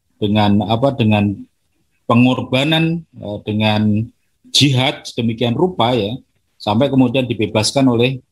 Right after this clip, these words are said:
eh, Khalifah Umar bin Khattab ya. Kemudian, eh, sekian ratus tahun berikutnya juga dibebaskan oleh, eh, pasukan Salahuddin Al-Ayyubi dan seterusnya. Sementara, eh, Yahudi Israel juga mengklaim bahwa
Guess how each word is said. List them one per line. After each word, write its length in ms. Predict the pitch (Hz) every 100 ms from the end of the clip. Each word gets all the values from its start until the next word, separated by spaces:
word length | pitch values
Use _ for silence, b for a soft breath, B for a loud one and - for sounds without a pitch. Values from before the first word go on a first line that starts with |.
| _ _ _
eh, 340 | 107 107 104 104
Khalifah 400 | 101 120 113 120
Umar 240 | 113 117 113
bin 160 | 101
Khattab 480 | 107 165 165 120 -
ya. 160 | 101 95
Kemudian, 640 | 110 104 104 117 135 151 _ _ _ _ _ 113
eh, 420 | 110 110 107 104 107
sekian 560 | 120 123 123 117 113
ratus 320 | 117 117 127
tahun 240 | 135 123 117
berikutnya 480 | 110 117 107 160 165
juga 320 | 131 110 101 -
dibebaskan 480 | 107 104 113 156
oleh, 320 | 131 117 131 - _ _ _ -
eh, 160 | 104
pasukan 480 | 101 113 127 131 127
Salahuddin 400 | 127 110 104 107
Al-Ayyubi 560 | 101 101 127 139 110 92
dan 40 |
seterusnya. 600 | - 110 110 101 90 87 _ _ _ _
Sementara, 720 | - 185 277 175 214 196 - _ -
eh, 440 | 135 123 120 117 - _ - 117
Yahudi 400 | 113 208 196 135
Israel 480 | 127 101 - 156 185
juga 240 | 123 107
mengklaim 480 | 110 113 170 180 143
bahwa 240 | 117 110